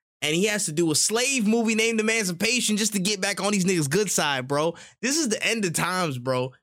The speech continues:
This is really the end of times. I can't take it no more. I can't take it. Like, really? How you let Ezra Miller back in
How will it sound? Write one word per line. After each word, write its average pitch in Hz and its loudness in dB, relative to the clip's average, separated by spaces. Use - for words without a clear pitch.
This 262 -4
is 269 -4
really 220 2
the 202 0
end 185 -2
of 156 -6
times. 160 -2
I - -4
can't 233 -2
take 165 -4
it 143 -6
no 131 -4
more. 107 -8
I 269 -4
can't 226 -6
take 147 -4
it. 95 -18
Like, 160 0
really? 240 -2
How - -2
you 392 0
let - 0
Ezra 269 -2
Miller 262 0
back 202 -2
in 214 0